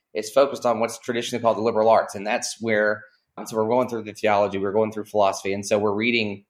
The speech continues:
Plato and Aristotle and Bertrand Russell and C S Lewis and Thomas Aquinas. So the more they can familiarize with some of the classics, A, that'll bump your reading and writing game up, but then also it'll start familiarizing yourself with being able to use Socratic dialogue and, and being able to,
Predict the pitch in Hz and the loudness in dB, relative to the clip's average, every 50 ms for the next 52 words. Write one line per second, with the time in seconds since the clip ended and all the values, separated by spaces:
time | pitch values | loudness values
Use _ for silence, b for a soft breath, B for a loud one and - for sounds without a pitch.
0 | _ _ _ 120 113 110 107 107 104 104 101 104 107 104 104 101 - - 104 107 | _ _ _ 2 4 4 6 6 4 4 4 2 2 0 0 0 2 2 4 6
1 | 104 101 101 101 101 101 98 107 107 - 113 104 98 104 104 - - 104 101 101 | 6 4 4 2 2 0 -2 -2 -2 -2 -4 -2 -2 -2 -2 -2 -2 -4 -4 -4
2 | - 107 107 104 - 110 110 104 98 104 95 107 107 101 - - - - 101 104 | -4 -4 -4 -4 -2 -2 -2 -2 -2 -6 -8 -6 -6 -6 -6 -10 -8 -6 -4 -4
3 | 101 98 95 - - b b b b b b b b b _ - 135 120 123 120 | -4 -6 -8 -10 -14 b b b b b b b b b _ 0 2 4 6 8
4 | 123 143 147 147 147 147 143 127 123 127 120 120 120 120 127 127 127 123 123 127 | 8 10 10 10 8 6 2 -2 -4 -2 0 2 2 4 4 4 4 4 2 2
5 | 123 - - - 120 107 - - - 113 101 110 117 - - 147 - - - - | -2 -6 -10 -12 -12 -12 -12 -8 -4 -2 0 0 0 -2 -2 -4 -4 -4 -10 -12
6 | - _ _ _ _ _ _ _ - 123 135 139 147 143 131 120 117 110 113 110 | -14 _ _ _ _ _ _ _ 2 4 4 6 6 4 4 4 4 4 2 0
7 | 110 - - 117 120 127 123 123 120 113 113 117 117 117 107 104 107 107 110 110 | -2 -2 0 0 0 0 0 0 -2 0 0 -2 -2 -2 -2 0 2 2 2 2
8 | 110 104 - - _ 101 110 107 104 101 - 104 107 101 - - 104 104 87 92 | 0 -4 -6 -10 _ -4 -2 -2 -2 -4 -2 0 0 0 0 -2 -6 -10 -8 -6
9 | 110 101 95 - - - 107 113 - 110 107 101 101 - - 143 - - 107 101 | -6 -8 -8 -8 -4 -2 -2 -2 0 -2 -4 -4 -4 -4 -6 -8 -8 -8 -8 -6
10 | 104 104 107 101 95 101 98 95 101 95 90 90 - - 101 95 - - - 110 | -4 -4 -4 -2 0 -2 -2 -2 -4 -8 -12 -14 -8 -4 -4 -4 -4 -4 -4 -6
11 | 107 - - _ _ _ _ _ _ _ _ 123 123 120 123 123 123 131 131 135 | -6 -6 -14 _ _ _ _ _ _ _ _ -4 -2 0 0 0 2 2 2 2
12 | 127 131 - 107 - - 113 110 107 92 87 107 104 101 98 98 98 98 98 92 | 0 0 -4 -4 0 2 2 4 2 2 2 2 4 4 4 4 6 6 4 4
13 | 92 92 - - - 101 98 98 101 95 95 95 92 - - _ _ _ _ _ | 4 0 -2 -8 -10 -8 -6 -6 -6 -6 -8 -8 -12 -14 -16 _ _ _ _ _
14 | 101 110 107 107 107 104 98 92 113 117 113 113 110 113 101 104 104 101 98 | -4 -4 -2 -2 -4 -6 -6 -4 -2 -2 0 0 0 0 0 -2 -4 -4 -6